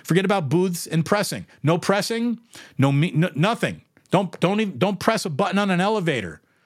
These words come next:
Don't press, accept call. Don't press any, just no press boxing, no boothing,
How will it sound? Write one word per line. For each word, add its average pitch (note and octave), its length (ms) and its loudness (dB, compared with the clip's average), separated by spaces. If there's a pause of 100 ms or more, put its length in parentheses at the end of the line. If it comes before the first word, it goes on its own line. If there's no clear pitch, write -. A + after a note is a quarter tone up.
(120)
Don't F#3+ 200 2
press, - 480 -2 (720)
accept F3 440 -4
call. G#3 460 0
Don't F3+ 260 -2
press G#3 260 2
any, G3+ 140 -2
just F#3 320 -2 (680)
no F3 260 2
press G#3 360 0
boxing, G#3+ 680 -2
no C3 200 0
boothing, G3 680 -2